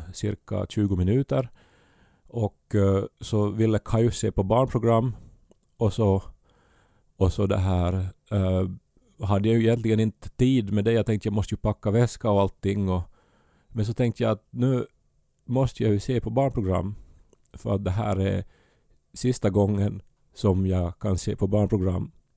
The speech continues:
med Kaius. Och det är bara han. Han är det enda barnet. Och så, så tittar vi på, på barnprogram. Någonting som du har köpt in säkert. Någon så här norsk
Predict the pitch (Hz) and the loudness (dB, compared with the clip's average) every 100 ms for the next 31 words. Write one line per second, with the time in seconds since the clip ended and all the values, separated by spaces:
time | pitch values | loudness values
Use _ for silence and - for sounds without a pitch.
0 | _ - 104 95 95 - 104 92 - - | _ -4 -2 -2 -2 -2 0 -2 -4 -6
1 | 107 101 101 117 107 139 101 95 - 107 | -4 -2 -2 -4 -4 -4 -4 -10 -14 -8
2 | 120 113 113 113 101 90 90 92 104 - | -6 -2 0 0 -2 -2 -4 -6 -10 -14
3 | _ _ _ _ _ _ _ _ _ _ | _ _ _ _ _ _ _ _ _ _
4 | _ _ _ - 120 - 104 98 95 - | _ _ _ -8 -6 -2 0 0 -2 -6
5 | - _ _ _ _ 104 - 107 - 95 | -20 _ _ _ _ -4 -2 -2 -2 0
6 | 92 95 87 - - - 98 92 101 92 | 0 0 -2 -4 -12 -8 -6 -2 0 0
7 | 92 92 - - - - - - - _ | -4 -4 -6 -12 -20 -20 -20 -20 -20 _
8 | _ _ _ _ - 98 - 117 120 95 | _ _ _ _ -2 0 0 -2 0 0
9 | 87 92 98 - - 87 85 85 - 82 | 0 0 -2 -2 -2 -4 -4 -6 -8 -10
10 | - - - - 98 90 90 87 90 92 | -12 -14 -12 -8 -4 0 0 2 2 0
11 | 92 - - | -2 -6 -10